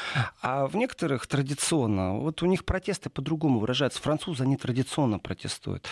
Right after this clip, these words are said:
То, что вот так сразу после Нового года, получается, они вышли, э, можно сделать вывод.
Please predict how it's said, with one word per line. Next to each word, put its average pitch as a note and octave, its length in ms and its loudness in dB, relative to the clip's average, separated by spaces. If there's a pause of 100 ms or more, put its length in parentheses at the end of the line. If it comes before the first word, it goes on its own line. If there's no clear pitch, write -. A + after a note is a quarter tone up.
(320)
То, F#3 80 2
что - 180 -2
вот F3 140 -2
так F3 180 0
сразу E3+ 380 0
после - 280 -2
Нового F#3 280 4
года, A3 260 2
получается, D3 600 0
они C#3+ 180 4
вышли, A2 420 0 (460)
э, A#2 200 4
можно G3+ 320 2
сделать F3+ 320 0
вывод. G2 300 -8